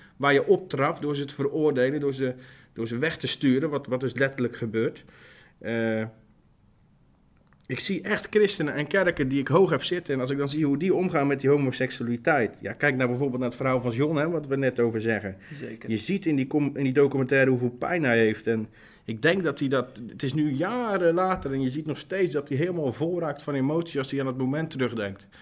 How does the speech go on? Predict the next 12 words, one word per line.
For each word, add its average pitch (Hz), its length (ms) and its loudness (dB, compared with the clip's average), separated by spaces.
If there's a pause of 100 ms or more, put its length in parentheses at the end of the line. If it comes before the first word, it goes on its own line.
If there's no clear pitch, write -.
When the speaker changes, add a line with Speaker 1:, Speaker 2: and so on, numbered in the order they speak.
Speaker 2:
Ja. - 80 -12 (300)
Speaker 1:
Dat 120 180 -4
hij 127 100 0
werd 120 160 0
weggestuurd 120 640 -2
en, 117 180 -4
en, 113 220 -6
en, 107 240 -8
en 113 100 -6
gewoon 127 180 -4
werd 117 140 -4
afgedankt. 110 680 -6